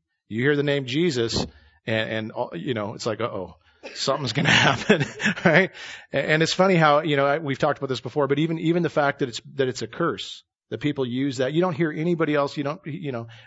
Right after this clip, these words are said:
I, maybe I've never heard it, but if you, you know, you smash your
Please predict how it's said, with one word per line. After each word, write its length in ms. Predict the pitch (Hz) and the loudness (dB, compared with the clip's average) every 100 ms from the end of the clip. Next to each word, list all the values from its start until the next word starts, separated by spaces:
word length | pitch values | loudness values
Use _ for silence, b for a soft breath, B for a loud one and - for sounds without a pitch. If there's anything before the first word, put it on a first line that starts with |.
| - - | -14 -2
I, 120 | 143 | 0
maybe 360 | 147 156 120 110 | 0 0 0 -2
I've 140 | 120 | -4
never 140 | 143 113 | -2 -2
heard 160 | 110 | -4
it, 120 | 120 | -4
but 100 | 123 | -6
if 120 | 117 120 | -6 -8
you, 120 | 120 | -10
you 120 | 127 | -10
know, 60 | 107 | -8
you 80 | 107 | -8
smash 340 | - 123 110 | -6 -6 -6
your 160 | 120 | -8